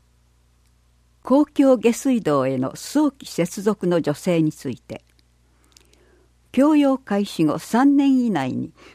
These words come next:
公共下水道への接続工事を完了、または排水設備工事計画確認申請書を提出し、百八十日以内に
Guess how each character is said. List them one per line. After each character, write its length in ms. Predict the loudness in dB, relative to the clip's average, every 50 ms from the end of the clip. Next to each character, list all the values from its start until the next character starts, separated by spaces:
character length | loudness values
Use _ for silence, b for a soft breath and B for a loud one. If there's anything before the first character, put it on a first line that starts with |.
| b b b -2
公 220 | 2 2 2 2
共 260 | 2 2 2 2 4
下 160 | 2 0 -4
水 260 | -2 -2 -2 -2 0 0
道 220 | 0 0 0 0
へ 100 | 0 0
の 120 | -2 -4
接 320 | -4 -6 -6 -4 -4 -2 0
続 180 | 0 -2 -2 _ _
工 240 | -4 -2 0 0 0
事 180 | -2 -4 -6
を 80 | -6 -6
完 380 | -8 -8 -6 -2 0 0 0 -2
了、 300 | -2 -6 -8 -10 -12 _ _ b b b b b b b b
ま 120 | -6 -4
た 120 | -4 -2 -4
は 160 | -4 -6 -8 B B B B B
排 240 | B -4 -2 -2 -2
水 260 | -2 -4 -2 -2 -2
設 320 | -2 -2 -4 -6 -4 -4 -6
備 140 | -6 -6 -8
工 280 | -6 -4 -4 -2 -4
事 220 | -4 -6 -12 -14 _ -6
計 160 | -4 -2 -2
画 180 | -2 -4 -8 -10 -10 -10
確 320 | -8 -8 -8 -6 -4 -2 0
認 160 | 0 0 0
申 260 | -2 -2 -2 -2 -2
請 260 | -2 -2 -2 -2 -2
書 260 | -2 -2 -2 0 0 -2
を 20 |
提 260 | -2 -4 -6 -6 -6
出 320 | -8 -10 -16 -14 -10 -10 -10
し、 280 | -10 -12 -16 -16 -18 _ _ _ b b b b b b b b b b
百 280 | -6 -6 -4 -4 -4 -4
八 320 | -4 -4 -4 -2 -2 -2
十 220 | 0 2 2 2
日 360 | 2 2 0 -2 -6 -6 -4 -2
以 60 | 0
内 220 | 0 0 0 -2
に 240 | -2 -4 -6 -8